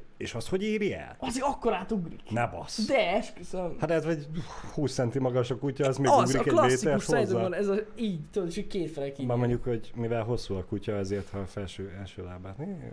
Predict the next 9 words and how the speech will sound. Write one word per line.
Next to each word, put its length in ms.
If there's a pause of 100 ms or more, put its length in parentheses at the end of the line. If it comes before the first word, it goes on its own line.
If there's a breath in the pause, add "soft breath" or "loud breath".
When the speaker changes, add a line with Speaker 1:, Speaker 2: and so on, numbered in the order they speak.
Speaker 1:
most 220 (260)
Speaker 2:
Hosszú 360
kutyára 420
van 160
szó, 180
ez 60
Speaker 1:
rakéta. 500 (400 loud breath)
Kétszáz 440
I 80